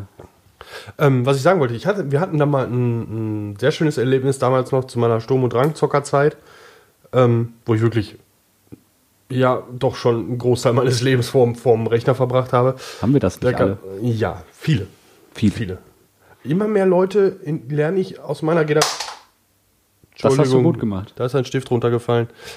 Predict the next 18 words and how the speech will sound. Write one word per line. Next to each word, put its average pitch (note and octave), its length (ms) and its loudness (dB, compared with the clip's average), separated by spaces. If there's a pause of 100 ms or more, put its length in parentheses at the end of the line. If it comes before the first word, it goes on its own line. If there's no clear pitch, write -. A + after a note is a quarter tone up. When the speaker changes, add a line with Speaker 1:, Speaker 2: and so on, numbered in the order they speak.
Speaker 1:
Immer F#3 180 4
mehr F3 120 4
Leute D#3+ 220 4
aus C#3+ 100 -2
meiner D3+ 180 0
Generation D3 500 -2
lerne C#3+ 180 0
ich, - 280 -10
oder A#2+ 140 -4
ich - 140 -10
lerne D#3 240 2
immer D3+ 160 4
mehr C#3 140 2
Leute C3 200 2
aus A2+ 100 -4
meiner A#2 180 -2
Generation G#2+ 480 -2
kennen, D3 160 2